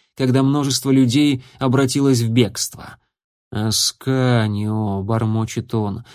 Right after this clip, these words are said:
"ну, конечно, этот жалкий говнюк". Если тебя это утешит, могу сообщить, что он покинул Рим без этой книжки,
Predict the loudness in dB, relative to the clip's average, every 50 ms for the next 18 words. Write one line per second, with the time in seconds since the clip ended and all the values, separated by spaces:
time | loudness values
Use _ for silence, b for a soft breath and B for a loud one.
0 | b b b b 0 0 0 2 2 2 4 4 4 4 4 4 2 0 -4 -8
1 | -10 -8 -6 -4 -2 0 0 2 2 2 0 0 -2 -2 0 2 2 2 2 2
2 | 0 0 0 0 0 2 2 2 4 4 4 2 2 2 2 2 2 0 -2 -4
3 | -10 -16 -20 -20 _ _ _ _ _ _ _ _ _ _ -2 0 0 0 0 -2
4 | -2 -2 0 0 2 2 2 2 2 2 0 0 0 -2 -2 -2 -4 -6 -10 -12
5 | -14 _ _ _ _ _ -4 -2 0 2 2 2 2 2 0 0 0 -2 -2 -4
6 | -2 -2 -4 -2 0 2 2 2 0 0 -2 -2 0 0 2 2 2 4 2 2
7 | 2 2 2 2 2 2 2 2 2 0 0 0 -2 0 0 0 0 0 0 -2
8 | -6 -12 -14 -16 -18